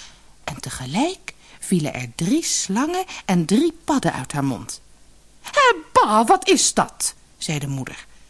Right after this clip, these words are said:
Dat is natuurlijk de schuld van je zuster. Ik zal het haar betaald zetten.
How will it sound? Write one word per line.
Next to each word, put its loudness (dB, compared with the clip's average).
Dat 2
is -4
natuurlijk 4
de 4
schuld 4
van -4
je -8
zuster. 2
Ik 2
zal 6
het 0
haar 2
betaald 0
zetten. -4